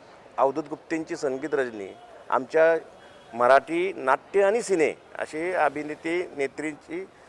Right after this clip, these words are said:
अ, त्यांची कलाकार रजनी, म्हणजे दोन, अ, असं नाही की प्रायोगिक असू द्या, हौशी असू द्या, एकांकिका असू द्या.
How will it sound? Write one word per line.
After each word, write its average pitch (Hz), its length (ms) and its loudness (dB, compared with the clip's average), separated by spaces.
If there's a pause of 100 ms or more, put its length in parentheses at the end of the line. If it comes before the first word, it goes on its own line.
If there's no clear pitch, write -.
(340)
अ, 127 360 0 (220)
त्यांची 151 220 -2
कलाकार 151 380 8
रजनी, 107 300 -2 (260)
म्हणजे 160 280 -2 (240)
दोन, 180 360 0
अ, 185 400 0
असं 185 160 -2
नाही 156 260 0
की 170 320 -8 (880)
प्रायोगिक 160 420 8
असू 170 200 2
द्या, 165 240 0 (460)
हौशी 127 300 2
असू 165 220 4
द्या, 165 260 0 (240)
एकांकिका 156 540 2
असू 160 220 2
द्या. 165 260 2